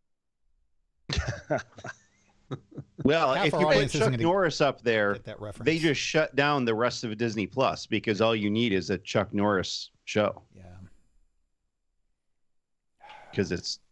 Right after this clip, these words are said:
Speaker 2: Chuck
Speaker 3: I'm
Speaker 2: Norris.
Speaker 3: trying really hard to not go to Chuck
Speaker 2: <laughs>
Speaker 3: Norris jokes. I'll refrain.
Speaker 2: Chuck Norris is a streaming service.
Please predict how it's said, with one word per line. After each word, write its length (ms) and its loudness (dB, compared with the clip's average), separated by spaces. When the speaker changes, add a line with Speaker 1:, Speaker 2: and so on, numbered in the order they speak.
Speaker 2:
Chuck 240 0
Speaker 3:
I'm 60 -4
Speaker 2:
Norris. 280 0
Speaker 3:
trying 220 -4
really 180 -2
hard 220 -6
to 80 -14
not 160 -10
go 180 -6
to 80 -8
Chuck 280 -10
Speaker 2:
<laughs> 0 -
Speaker 3:
Norris 260 -12
jokes. 480 -20
I'll 100 -8
refrain. 360 -10
Speaker 2:
Chuck 320 0
Norris 300 2
is 260 0
a 60 0
streaming 420 -2
service. 460 -6